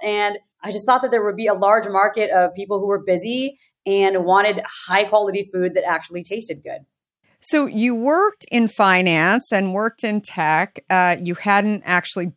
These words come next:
Speaker 2: been an entrepreneur. Were there any signs early on that you were gonna eventually go start your own company?
Speaker 1: Yeah, I think so. When I was a, a little kid, even from when I was a little kid,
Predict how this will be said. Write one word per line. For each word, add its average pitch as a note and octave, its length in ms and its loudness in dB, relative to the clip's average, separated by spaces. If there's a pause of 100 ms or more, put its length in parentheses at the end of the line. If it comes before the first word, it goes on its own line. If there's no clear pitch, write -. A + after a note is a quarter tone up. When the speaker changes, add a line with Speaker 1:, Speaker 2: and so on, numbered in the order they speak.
(100)
Speaker 2:
been B3+ 180 4
an A#3+ 140 4
entrepreneur. D#3+ 1080 -4 (220)
Were G3 140 0
there A3 120 0
any C4+ 220 2 (160)
signs A3+ 720 2
early G#3 400 2
on G#3 520 4
that F#3+ 200 2
you G3 180 -2
were F#3 140 -2
gonna F3+ 300 -4 (160)
eventually G3 540 -2
go F3+ 140 -2
start F3+ 300 -2
your F3+ 160 0
own E3 120 -4
company? B3 420 -6 (460)
Speaker 1:
Yeah, C#4+ 200 2
I D4+ 180 0
think A4 160 -2 (100)
so. G3+ 440 4
When A3 160 0 (260)
I A#3+ 220 0
was C#4 400 2
a, G#3+ 260 -2
a G#3 120 2
little A#3 240 2
kid, G#3+ 460 -2
even F4+ 200 -6
from G4 100 -6
when E4 140 4
I D#4 40 4
was C4+ 120 2
a C4 60 2
little A#3 280 0
kid, A#3 340 0